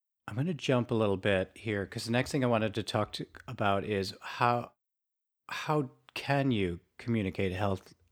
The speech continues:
uh, in a healthy way? And one of the most important parts of, um, communicating in a healthy, mature way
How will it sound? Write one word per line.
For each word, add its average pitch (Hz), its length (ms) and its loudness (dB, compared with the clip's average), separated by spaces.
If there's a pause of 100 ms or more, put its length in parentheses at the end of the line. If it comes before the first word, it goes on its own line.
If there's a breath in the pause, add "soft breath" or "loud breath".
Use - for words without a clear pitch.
(140)
uh, 101 220 -4
in 110 140 -2
a 98 60 0
healthy 98 280 -2
way? 90 380 0 (880 loud breath)
And 135 320 4 (240)
one 147 260 6
of 156 80 4
the 139 80 6
most 131 840 6
important 147 720 2
parts 98 380 0
of, 98 480 -4 (140)
um, 95 560 0 (560)
communicating 110 1000 4
in 101 480 -4
a 104 200 -6
healthy, 104 420 -2
mature 104 440 -2
way 120 540 4